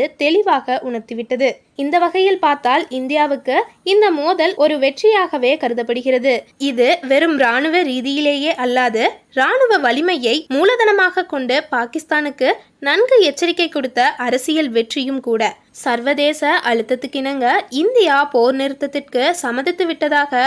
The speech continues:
பரப்பப்படும் செய்திகள் உண்மையற்றவை. இந்தியா எதற்கும் சாய வேண்டிய அளவிற்கு பலவீனமான நிலையில் இல்லை. உண்மையில் சிந்து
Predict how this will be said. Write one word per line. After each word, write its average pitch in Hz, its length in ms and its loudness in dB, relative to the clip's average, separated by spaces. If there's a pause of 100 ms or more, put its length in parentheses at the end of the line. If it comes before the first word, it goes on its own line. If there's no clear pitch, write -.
(120)
பரப்பப்படும் 262 640 -2
செய்திகள் 254 500 -2 (180)
உண்மையற்றவை. 233 600 -2 (380)
இந்தியா 330 360 4 (300)
எதற்கும் 294 460 -2 (120)
சாய 262 360 0
வேண்டிய 277 260 -2 (100)
அளவிற்கு 262 460 -2 (220)
பலவீனமான 370 800 2
நிலையில் 262 400 -4 (180)
இல்லை. 220 200 -2 (300)
உண்மையில் 359 500 2 (200)
சிந்து 523 320 2